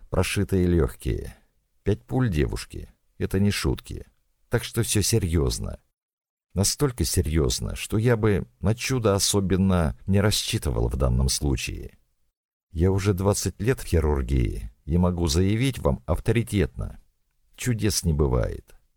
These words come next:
Мы полковника Красную ввели в медикаментозную кому, иначе организм бы не перенес всего комплекса операций, которые ей предстоят в ближайшие три-четыре дня. В общем, девушки,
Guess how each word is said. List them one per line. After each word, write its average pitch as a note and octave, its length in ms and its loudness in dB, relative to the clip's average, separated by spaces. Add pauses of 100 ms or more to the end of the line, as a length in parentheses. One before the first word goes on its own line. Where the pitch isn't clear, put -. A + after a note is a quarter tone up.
(960)
Мы F#2 240 0
полковника F2+ 720 0
Красную C#2 800 -2
ввели G2 760 -2
в F2 220 -4
медикаментозную F2+ 1080 0
кому, B1 520 -2 (340)
иначе G2 420 0
организм G2 560 0
бы A1 300 -8
не A2+ 140 0
перенес A#2+ 500 0
всего D#2+ 420 0
комплекса A#2 600 -2
операций, - 760 -2 (200)
которые A#2+ 520 0
ей G#2 220 0
предстоят E2+ 600 0
в C2+ 60 -10
ближайшие C#2+ 600 0
три-четыре B1+ 640 -4
дня. A1 420 -4 (640)
В F2+ 120 -8
общем, A#2+ 320 -4
девушки, A#1 580 -4